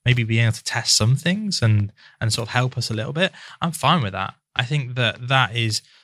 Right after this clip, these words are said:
something that's lost sometimes, is that people only start businesses because, "Well, look how far we could look, look how big we can become, look at the,"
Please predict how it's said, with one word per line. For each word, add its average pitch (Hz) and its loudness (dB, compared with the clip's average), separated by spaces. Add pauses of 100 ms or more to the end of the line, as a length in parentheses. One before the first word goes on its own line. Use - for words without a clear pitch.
something 120 -2
that's 90 -10
lost 156 0
sometimes, 98 -4
is 110 -2
that 120 2 (380)
people 127 0
only 120 2
start 107 -4
businesses 120 -2 (340)
because, 113 2 (280)
"Well, 120 0
look 117 0
how 123 0
far 123 0
we 107 0
could 120 -6
look, 117 -4
look 117 -12
how 120 -2
big 127 0
we 113 -4
can 113 -10
become, 110 0
look 117 -2
at 110 -8
the," 113 0